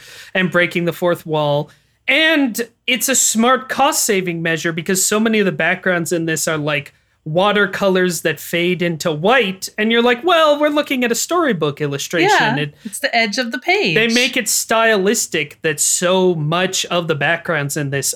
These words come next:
Speaker 1: are just plain white. Or, you know, whenever they zoom out to the page, like, you know, you
Speaker 2: Mm-hmm.
Speaker 1: just have to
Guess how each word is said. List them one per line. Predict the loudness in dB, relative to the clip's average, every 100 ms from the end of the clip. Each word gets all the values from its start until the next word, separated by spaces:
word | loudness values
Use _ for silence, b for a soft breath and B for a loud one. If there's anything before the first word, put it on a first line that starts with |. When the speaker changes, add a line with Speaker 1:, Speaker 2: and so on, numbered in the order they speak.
| -2
Speaker 1:
are | -2
just | -2 -4 -6 -10
plain | -6 -4 -4 -4
white. | -2 -2 -2
Or, | 0 2 2
you | 0
know, | 2
whenever | 2 2 2
they | 2 2
zoom | 2 2 2
out | 2 0 -4
to | -8
the |
page, | -4 0 0 0 -4 -4
like, | -4 -6 -12
you | -8 -6
know, | 2
you | 4
Speaker 2:
Mm-hmm. | 6 4
Speaker 1:
just | 4 0
have | -4 -6 -4
to | -4